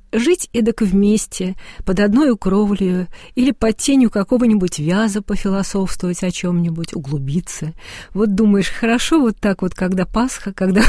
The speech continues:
<laughs> все, все время вечный праздник, и вдруг раз, и все закончилось, как-то даже прям обидно. Но,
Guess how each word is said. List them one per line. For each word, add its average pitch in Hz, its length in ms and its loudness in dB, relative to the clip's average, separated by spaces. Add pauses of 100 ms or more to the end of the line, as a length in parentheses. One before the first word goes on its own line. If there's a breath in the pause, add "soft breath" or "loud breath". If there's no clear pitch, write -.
<laughs> - 120 -8
все, - 220 2
все - 240 4
время 320 560 4
вечный 233 440 2
праздник, 208 600 -2 (360 loud breath)
и 208 100 -2
вдруг 220 320 2
раз, 262 320 2
и 208 80 0
все - 260 -4
закончилось, 196 800 0
как-то - 300 -8
даже 190 240 -4
прям 196 240 0
обидно. 156 420 -2 (580 loud breath)
Но, 233 360 4